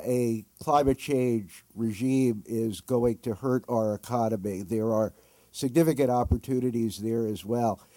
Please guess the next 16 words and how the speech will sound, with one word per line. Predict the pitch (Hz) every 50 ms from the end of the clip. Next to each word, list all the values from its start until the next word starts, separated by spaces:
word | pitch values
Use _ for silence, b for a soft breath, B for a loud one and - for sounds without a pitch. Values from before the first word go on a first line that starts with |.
| B B B B
Secondly, | B - 214 214 220 220 214 175 147 147 147 139 131 127 120 110 - _ -
we, | - 147 147 143 135 131 123 - -
we, | 131 151 143 127
we | - 151 160 156
need | 185 240 247 208 -
to | - 175
be, | 135 120 147 143 135 127 120 80
I | 98 147 165 175
think, | - - 143 123 110 - _ -
precise, | - 135 127 - - - 170 151 156 151 143 135 - - - - b b b b b b b b b -
uh, | 127 127 123 120 120 120 117 - -
and | 135 135 127 123 110
rigorous | 120 143 143 131 123 139 131 123 117 110 101 - - - -
about | 120 98 110 131 127 123 123 123 123 120 117 - _ - 101
the | 120 127 120 120 117 113 107 - _ -
areas | 151 160 165 160 160 151 147 135 127 120 113 101 - -